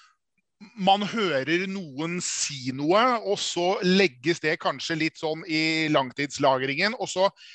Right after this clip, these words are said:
nærm-, så, så, så gror det en erkjennelse av at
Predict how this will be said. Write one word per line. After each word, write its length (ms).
nærm-, 840
så, 180
så, 200
så 240
gror 500
det 100
en 180
erkjennelse 720
av 140
at 160